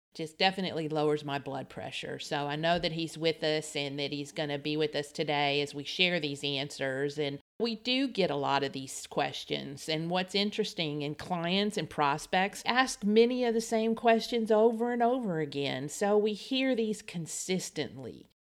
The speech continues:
And with that in mind, we figured that many of our podcast listeners had the same questions. So today we're gonna review some more of the top questions we get asked and share some of those answers with you.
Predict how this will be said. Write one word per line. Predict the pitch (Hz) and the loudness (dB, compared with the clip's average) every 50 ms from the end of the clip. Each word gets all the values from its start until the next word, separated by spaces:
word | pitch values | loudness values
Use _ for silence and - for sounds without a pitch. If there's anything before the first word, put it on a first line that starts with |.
| _ _ _ | _ _ _
And | - 202 202 | -2 0 2
with | 208 214 208 214 | 2 2 2 2
that | 226 226 233 247 | 4 4 4 4
in | 254 240 202 | 4 2 2
mind, | 180 170 165 165 165 175 | 2 0 0 0 0 0
we | 175 175 | -2 -4
figured | 170 - 185 175 170 160 170 175 160 | -2 -2 -2 -2 -2 -2 -2 -2 0
that | 151 151 - - | 0 0 0 0
many | 170 180 185 208 208 | 0 0 2 2 2
of | 202 185 | 2 2
our | 185 170 | 0 -2
podcast | 165 - - 180 160 160 - - 160 151 151 - - | -2 -2 -2 -4 -2 -4 -2 -2 -2 -2 -2 -4 -4
listeners | 156 156 151 - 165 165 160 165 - | -4 -4 -4 -4 -6 -6 -6 -6 -4
had | - 247 247 233 | -2 0 0 0
the | 262 254 | -2 -2
same | - 269 254 269 311 302 | 0 2 2 2 2 -2
questions. | - - - 131 120 - - - - 127 98 85 151 - | -2 0 0 0 0 -2 -6 -8 -8 -8 -8 -8 -10 -8
So | - - 185 | -4 -4 -4
today | 180 - 202 185 214 202 208 220 226 | -4 -2 0 4 4 6 8 8 6
we're | 220 202 | 6 6
gonna | 190 196 185 180 160 170 | 4 0 0 0 -2 -2
review | 170 170 151 160 170 170 170 175 | -4 -4 -2 -2 -2 0 0 -2
some | 175 - - 165 147 | -2 -2 -2 -2 0
more | 147 160 160 165 180 202 214 | 2 2 4 4 4 4 4
of | 214 170 | 2 0
the | 147 165 | -2 -6
top | - - 180 190 214 - | -4 -4 -4 -4 -4 -4
questions | - - 180 160 160 - - - 170 170 - | 0 2 2 2 2 0 -4 -6 -8 -6 -4
we | 175 170 175 | -4 -4 0
get | - 220 220 | 2 4 6
asked | 220 143 135 135 135 156 175 - - - - - | 6 6 6 6 4 2 -2 -6 -12 -14 -6 -2
and | - 185 185 | 0 0 2
share | 185 - - 175 156 151 | 0 0 0 0 0 0
some | 151 - 175 160 151 | -2 -4 -4 -4 -2
of | 139 | -2
those | 143 147 143 139 | -2 -2 -2 -4
answers | - 120 139 123 - - - 120 127 - - | -6 -8 -8 -8 -8 -8 -10 -10 -10 -10 -10
with | 131 123 113 - - | -10 -10 -10 -10 -12
you. | - 90 82 85 - - | -14 -14 -14 -14 -14 -16